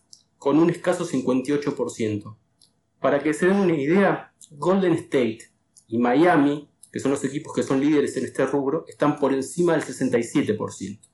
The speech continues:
Cuando uno va a la, a la estadística de los jugadores de Clippers este año, se encuentra con solo dos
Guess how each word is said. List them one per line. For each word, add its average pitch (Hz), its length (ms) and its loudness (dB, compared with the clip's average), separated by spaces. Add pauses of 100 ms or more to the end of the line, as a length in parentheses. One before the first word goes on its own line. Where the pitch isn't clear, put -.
(1040)
Cuando 196 260 4
uno 208 480 2
va 180 520 2 (320)
a 120 100 -6
la, 117 460 -6 (460)
a 127 100 -2
la 127 180 2
estadística 143 640 2
de 120 80 2
los 117 100 0
jugadores 143 460 4
de 131 140 -2
Clippers 147 400 -2
este - 180 -4
año, 190 320 0 (340)
se - 140 -6
encuentra 165 400 2
con 156 180 -2
solo 165 360 -4
dos - 680 -2